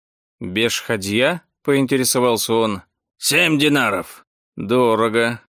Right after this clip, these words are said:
«Так ты доставишь ковры в мой хан?» спросил хаджи. «Конечно», заверил его хозяин. «Ты отправляешься завтра?» «На рассвете,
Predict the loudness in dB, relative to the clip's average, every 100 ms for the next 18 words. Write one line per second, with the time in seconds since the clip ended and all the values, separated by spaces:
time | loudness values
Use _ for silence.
0 | _ _ _ _ -2 -2 2 2 4 2
1 | 2 2 2 2 2 2 2 2 2 2
2 | 0 -2 -4 -12 _ -10 -4 -4 -4 -6
3 | -6 -4 -6 -8 -10 _ _ _ -6 -2
4 | 0 2 0 -2 -4 -8 _ -6 -2 2
5 | 2 0 -2 -2 -2 -2 -2 -4 -8 _
6 | _ _ -2 -2 2 2 4 2 2 2
7 | 4 4 2 -4 -4 -12 _ _ _ -10
8 | -2 2 2 2 2 0 0 -6